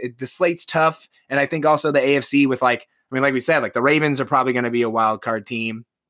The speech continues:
Colts still look good. They had that nice win against Detroit. Like, that, Phillip Rivers looked the best he has. Um, and then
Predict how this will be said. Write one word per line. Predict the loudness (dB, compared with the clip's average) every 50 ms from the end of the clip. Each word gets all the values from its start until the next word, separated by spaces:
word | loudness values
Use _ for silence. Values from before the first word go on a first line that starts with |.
| _ _ _ _ _ _ _ _ _ _ _ _
Colts | 0 2 2 2 2 0
still | -4 -4 0 2 4 4 4 4 4 4
look | 2 0 0 0
good. | 0 0 2 2 2
They | 0
had | 0 0 -2
that | -4 -4
nice | -4 -4 -4 -4 -6 -14 _ _
win | -12 -8 -6 -6
against | -4 -4 -6 -6 -6 -6
Detroit. | -6 -6 -2 -2 0 0 0 -2
Like, | -4 -6 -6
that, | -6 -6 -6 -8 _ _ -20 -20 -4
Phillip | 0 0 0 2
Rivers | 2 0 0 0 -2 -2
looked | -4 -6 -6
the | -10
best | -6 -2 -2 -2 0 -2 -6 -6
he | -2 0 0
has. | 2 2 2 2 0 0 -2 -4 -8 -10 _ _ -20 -20 _ _ -2
Um, | 0 2 2 2 0 -2 -6 -10 _ _ _ _ _
and | -4 -2
then | 0 0 0 -4